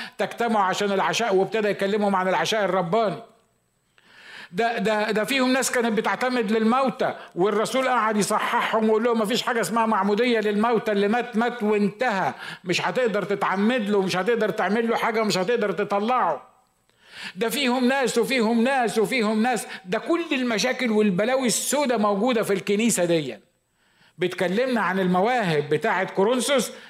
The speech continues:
لا، احنا مش عايزين المواهب بتاعة كورنثوس، لا، احنا عايزين المواهب بتاعة كورنثوس. على فكرة، عايز ابشرك النهاردة، اليوم اللي عرفت يسوع مخلص شخصي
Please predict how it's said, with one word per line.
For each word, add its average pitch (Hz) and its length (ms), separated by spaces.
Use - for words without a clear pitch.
لا، 180 200
احنا 165 200
مش 151 140
عايزين 156 340
المواهب 151 420
بتاعة 135 280
كورنثوس، 127 540
لا، - 360
احنا 143 200
عايزين 139 480
المواهب 147 560
بتاعة 127 300
كورنثوس. 123 500
على 135 140
فكرة، 165 240
عايز 147 180
ابشرك 139 520
النهاردة، 123 480
اليوم 139 500
اللي 127 180
عرفت 131 420
يسوع 127 460
مخلص 123 600
شخصي 123 480